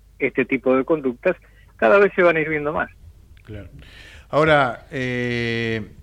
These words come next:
Speaker 2: en todos los sentidos estamos ante una sociedad muy violenta. Pasó con el pibe
Speaker 1: Violentizada.
Speaker 2: este,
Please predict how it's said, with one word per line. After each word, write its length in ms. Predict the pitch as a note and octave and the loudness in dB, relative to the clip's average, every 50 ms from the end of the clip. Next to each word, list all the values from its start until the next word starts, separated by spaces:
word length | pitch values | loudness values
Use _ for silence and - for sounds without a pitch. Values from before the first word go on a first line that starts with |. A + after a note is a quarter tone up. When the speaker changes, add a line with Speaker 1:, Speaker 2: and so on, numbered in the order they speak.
| - - - - _ - - - _ - - - - - - - - - - | -20 -20 -20 -20 _ -20 -20 -20 _ -20 -20 -20 -20 -20 -20 -20 -20 -18 -10
Speaker 2:
en 160 | - C3 C3 B2+ | -8 -8 -4 -2
todos 140 | G3+ G#3 | 0 0
los 140 | G3+ E3+ C#3 - | 0 0 -2 -4
sentidos 400 | C3+ A#2+ A2+ D3 F3 F3+ C#3+ A#2 | -8 -10 -8 -6 -4 -4 -6 -6
estamos 340 | G2+ A#2 A#2+ A#2+ A#2+ A2 A#2+ A2+ | -8 -8 -6 -6 -6 -8 -10 -12
ante 220 | - G#2 G2+ F#2 A2 | -12 -14 -12 -10 -10
una 140 | A2+ G#2+ G2+ | -10 -10 -10
sociedad 500 | - G#2+ F#2+ F2 - G#2+ G#2 A2 A2 G#2 | -10 -12 -14 -12 -12 -10 -8 -8 -8 -8
muy 440 | G#2+ G#2 G#2+ A#2 A#2+ A#2+ A2+ G#2+ | -10 -10 -10 -8 -8 -6 -6 -6
violenta. 760 | G2+ G2 G2 F#2+ F#2 F#2 F#2+ F#2+ F#2 F2 F2 E2 E2+ - - - - - - - _ - - - - - - - - - - - - - - - - - | -8 -8 -8 -8 -10 -10 -10 -12 -12 -12 -14 -16 -18 -20 -20 -20 -20 -20 -20 -20 _ -20 -20 -20 -20 -20 -20 -20 -20 -20 -20 -20 -20 -20 -20 -20 -8 -6
Pasó 420 | G#2+ G#2 - - - D3 D3+ D3 | -6 -6 -6 -4 0 0 0 0
con 140 | D3 C3+ B2+ | 0 -2 -2
el 60 | A#2+ | 2
pibe 100 | A#2+ B2 B2+ | 4 4 6
Speaker 1:
Violentizada. 720 | C3 B2+ B2+ C3+ C3+ C#3+ C#3 - D#3+ C3+ B2+ A2 G2+ G2 | 6 4 4 4 4 2 4 2 2 2 4 2 0 -2
Speaker 2:
este, 320 | G#2+ G#2 G2 F#2+ F2 - | -2 -4 -6 -8 -10 -16